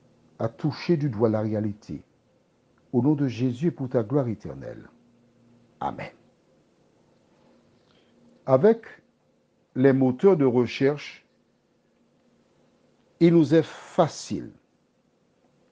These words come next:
Alors, je ne te cache pas que lorsque je vais achever de r-, r-, d'enregistrer les WhatsApp, je projette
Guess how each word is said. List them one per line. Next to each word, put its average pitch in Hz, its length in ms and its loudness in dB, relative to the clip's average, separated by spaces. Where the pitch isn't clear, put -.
Alors, 127 320 6
je 123 160 0
ne 151 80 2
te 151 120 0
cache 147 340 -2
pas 165 160 2
que - 100 -6
lorsque 151 460 0
je 123 140 -4
vais 123 100 4
achever 117 600 -2
de 123 440 4
r-, 104 560 -6
r-, 104 220 -8
d'enregistrer 127 840 2
les 123 100 4
WhatsApp, 113 540 0
je 127 160 4
projette 175 500 2